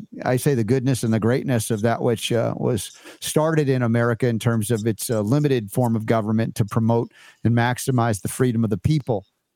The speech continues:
and that we should not abandon that so simply, so easily, despite the hardship. In fact, in the hardship is when we should embrace that freedom evermore,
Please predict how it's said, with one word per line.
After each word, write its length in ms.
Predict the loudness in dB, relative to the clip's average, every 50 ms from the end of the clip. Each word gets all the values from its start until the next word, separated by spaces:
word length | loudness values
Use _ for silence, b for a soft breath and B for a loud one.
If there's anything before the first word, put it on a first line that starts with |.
| _ _ -2
and 200 | 0 2 2 2
that 220 | 2 2 0 0 0
we 120 | 0 0
should 200 | 2 0 0 2
not 200 | 2 2 2 0
abandon 540 | 0 0 0 0 2 2 2 2 2 2 2
that 240 | 2 2 0 -2 -4
so 180 | -4 -4 -4
simply, 400 | -4 -2 -2 -4 -2 0 0 0
so 240 | 0 0 0 2 2
easily, 380 | 2 2 2 2 2 2 0 0
despite 420 | -2 -4 -4 -2 -2 -2 -2 -2
the 80 | -2 0
hardship. 480 | 0 0 0 -2 -2 -2 -4 -2 -2
In 80 | -4 -2
fact, 320 | -2 -2 -2 -2 -6 _ _
in 180 | -2 0 0 2
the 80 | 2 2
hardship 480 | 2 0 0 0 -2 -2 -2 -2 -2
is 140 | -2 -2 0
when 160 | 0 2 2
we 100 | 2 0
should 220 | 0 0 0 0 0
embrace 420 | 0 0 0 2 2 0 0 -2
that 220 | -2 -2 -2 -2
freedom 340 | -2 -2 0 0 2 2 0 0 0 -2
evermore, 560 | -2 0 0 0 2 2 2 2 0 -2 -4